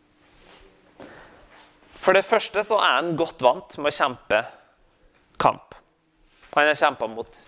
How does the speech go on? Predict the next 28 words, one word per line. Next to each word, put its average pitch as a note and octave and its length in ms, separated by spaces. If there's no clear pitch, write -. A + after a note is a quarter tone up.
dyr D#3 500
og D3 80
alt - 160
mulig B2+ 160
sånn, G3 260
det D#3 120
er C#3+ 160
en C#3+ 100
ting. C#3+ 200
Og E3 160
så A3 80
går F#3 300
han A#2+ 180
rundt C#3+ 160
med D3+ 140
et D3+ 100
våpen. - 400
Slynge. D#3 640
Noen D#3 240
ser D#3 180
kanskje D3 220
for C#3 120
seg A#2+ 140
en C3 80
sprettert. - 760
Men F#3+ 300
en E3 140
slynge G3 560